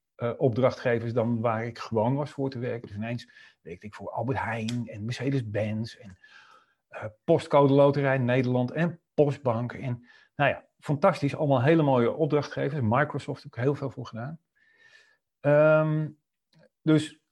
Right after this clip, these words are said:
copywriting en echt het reclamevak, dat, ja, dat zit, dat, ja, dat, dat is wie ik ben. En, ehm, ik werkte voor Microsoft en in tweeduizend drie maakte ik mijn eerste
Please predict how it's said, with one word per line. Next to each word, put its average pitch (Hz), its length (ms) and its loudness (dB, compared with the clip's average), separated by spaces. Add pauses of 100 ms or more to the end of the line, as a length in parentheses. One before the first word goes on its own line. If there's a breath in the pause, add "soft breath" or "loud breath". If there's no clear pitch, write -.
(140)
copywriting 156 560 0
en 151 60 -2
echt 147 120 -4
het 135 160 0
reclamevak, 139 840 2
dat, 131 200 -8
ja, 131 260 -4
dat 98 140 -6
zit, - 220 -8
dat, 117 160 -6 (300)
ja, 117 200 -8
dat, 110 140 -8 (600)
dat 135 200 2
is 127 160 -2
wie 139 200 0
ik 135 220 -2
ben. 107 360 -2 (920 soft breath)
En, 123 400 -2
ehm, 110 680 -4 (640)
ik 117 140 -4
werkte 135 220 0
voor 107 140 -4
Microsoft 139 720 -6
en - 200 -8
in 120 80 -4
tweeduizend 120 500 0
drie 135 220 0
maakte 131 280 -4
ik 120 60 -10
mijn 117 140 -4
eerste 117 360 -10